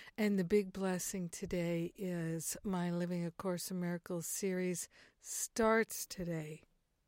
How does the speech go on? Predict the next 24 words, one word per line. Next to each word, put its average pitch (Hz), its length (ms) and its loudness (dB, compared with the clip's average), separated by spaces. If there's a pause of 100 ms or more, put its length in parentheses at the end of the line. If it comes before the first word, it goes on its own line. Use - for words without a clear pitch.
(1800)
I'm 214 100 2
so 226 200 6
grateful 190 460 0
to - 140 -4
be 180 220 2
able 175 220 2
to - 260 -6
offer 185 340 0
this 170 220 -2
series 180 500 0
of 175 120 -4
eleven 175 480 0
free 180 340 -4
classes. 175 880 -2 (800)
And 175 500 0
our 190 100 0
topic 202 400 -2
this - 260 -6
time 170 720 4 (160)
is 170 760 -2 (120)
about 165 800 -2 (760)
opening 208 400 -2
our 170 200 -2
intuition, 170 800 -6